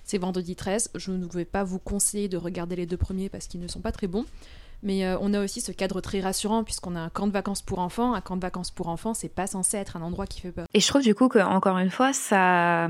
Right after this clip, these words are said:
Speaker 2: fait référence un peu à Psychose, où, euh, elle se fait tuer dans sa douche, qui est quand même censé être un moment rassurant, un moment où on se sent bien et en sécurité. Et je veux dire, toute personne après avoir vu Psychose, euh, bégaye un petit peu sous sa douche, euh, et regarde trois, quatre fois derrière le rideau. Donc je trouve que c'est assez intéressant justement d'avoir ce, cette espèce de,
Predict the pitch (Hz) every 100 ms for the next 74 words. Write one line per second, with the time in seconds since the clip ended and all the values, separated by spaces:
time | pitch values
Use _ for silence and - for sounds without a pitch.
0 | 175 - 214 202 - 202 226 208 190 202
1 | 185 208 - 220 208 180 196 196 185 180
2 | 175 - 185 - 185 240 220 196 185 185
3 | 247 - 196 180 190 202 - 185 220 -
4 | 185 180 190 196 202 190 185 208 190 214
5 | 247 208 196 196 226 233 202 190 190 -
6 | 180 185 233 240 208 190 - 196 190 190
7 | 190 185 180 170 175 202 - - 208 226
8 | 214 - 208 190 185 185 - 190 226 240
9 | 202 190 175 175 170 170 180 185 214 233
10 | 220 202 - 226 220 208 196 185 233 247
11 | - 196 180 170 190 185 190 208 190 -
12 | 208 202 - 226 202 185 185 190 190 185
13 | 202 - 269 277 196 190 247 240 208 214
14 | 240 233 220 - 208 220 196 180 180 -
15 | - 214 208 - 185